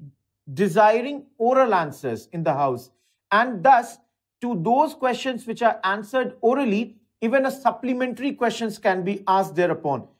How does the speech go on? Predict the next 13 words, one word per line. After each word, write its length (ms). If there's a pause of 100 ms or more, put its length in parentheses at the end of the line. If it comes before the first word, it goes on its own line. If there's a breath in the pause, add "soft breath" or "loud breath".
(160)
And 200
that's 240
how 320 (100)
even 220
three 280
is 120
correct. 320
So 300
all 260
of 180
them 260
are 120
correct. 420